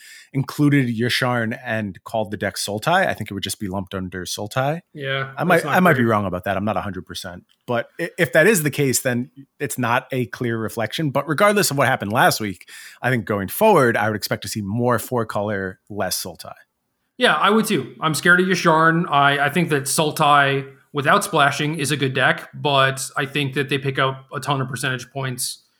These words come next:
Speaker 2: in any given tournament just by, you know, adding the pig to your deck for very little cost.
Speaker 1: Yeah, and the win rates,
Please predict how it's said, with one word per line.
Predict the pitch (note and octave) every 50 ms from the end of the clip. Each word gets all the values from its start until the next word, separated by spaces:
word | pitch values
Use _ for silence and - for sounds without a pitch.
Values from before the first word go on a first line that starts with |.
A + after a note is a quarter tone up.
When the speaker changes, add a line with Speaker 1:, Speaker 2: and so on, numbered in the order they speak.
| _ _ -
Speaker 2:
in | D#3 D3+ C#3+ C#3
any | C#3+ D#3+ D3+ C#3+
given | C3 C#3 C3+ C3+ B2+ B2+
tournament | C#3 C3 B2+ B2 A#2+ B2 B2
just | - A#2+ - -
by, | C3 A#2+ A#2+ A#2+ A#2+ A#2+ - _ _ _
you | C3+ B2+
know, | B2 B2 B2 - C#3
adding | C3 B2 A#2+ A#2+ B2 A#2
the | A#2
pig | - B2 A#2+
to | A#2 A#2+
your | A#2+ A#2
deck | A#2+ A#2 A2+ -
for | - B2 B2+ B2 B2 C3 B2+ B2
very | - C3 B2 B2 B2
little | B2+ B2 A2+
cost. | - C3+ C3+ C3+ C3 - _ _ _ _ _ _ _ _ _ _ _ _ -
Speaker 1:
Yeah, | D3+ D#3 D3+ C#3
and | - D3+ D3
the | C#3+ C#3+ C#3 C3+ C#3 - C#3+
win | B2+ D3 F3 F3+ E3+
rates, | D#3+ D3+ C#3+ C3 - - - - - - -